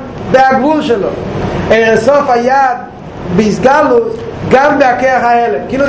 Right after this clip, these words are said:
נגיד שהכרך ההלם לא היה מציאות נפרדת, הוא היה כלול בתוך הכוח הגילוי. אז, אז, אז, אז, אז, אז, אז מה, אז מה היה, מה היה בהסגלות? רק כרך הגילוי. לא שלא היה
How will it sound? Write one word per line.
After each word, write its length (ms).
נגיד 240
שהכרך 380
ההלם 560
לא 260
היה 400
מציאות 400
נפרדת, 680
הוא 100
היה 220
כלול 500
בתוך 440
הכוח 320
הגילוי. 440
אז, 280
אז, 200
אז, 200
אז, 220
אז, 260
אז, 240
אז 160
מה, 420
אז 140
מה 120
היה, 200
מה 120
היה 200
בהסגלות? 520
רק 160
כרך 160
הגילוי. 320
לא 140
שלא 300
היה 260